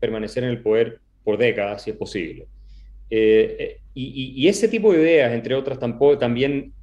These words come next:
eliminar la expropia-, la, el pago de indemnización por la expropiación. Eso es algo que está en la Constitución actual y que ellos están eliminando. En la nueva Constitución va a poder, eh,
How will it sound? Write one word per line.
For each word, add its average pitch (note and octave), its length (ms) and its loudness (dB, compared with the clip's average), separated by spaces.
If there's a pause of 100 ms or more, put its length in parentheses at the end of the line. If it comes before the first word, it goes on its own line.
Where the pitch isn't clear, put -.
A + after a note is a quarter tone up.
(140)
eliminar B2+ 600 0
la C#3+ 100 -2
expropia-, A#2+ 480 -4
la, A2 240 -4
el A2 140 -6
pago C#3+ 220 2
de C#3+ 40 2
indemnización B2 580 -4
por C3 140 -2
la A2+ 60 -2
expropiación. G#2 760 -4 (400)
Eso - 140 -6
es B2+ 40 2
algo D#3 120 4
que D3+ 80 4
está C#3 100 -4
en D3 60 2
la C#3 60 0
Constitución B2+ 380 -4
actual C3+ 300 -2
y C3 80 -4
que C3 80 -4
ellos B2 220 -2
están B2 180 -6
eliminando. A#2+ 840 -4 (440)
En A2 160 -4
la G#2+ 100 -2
nueva A#2+ 240 -2
Constitución A#2 600 -4
va A#2 40 2
a A2 40 0
poder, A2+ 400 2
eh, G#2 340 -4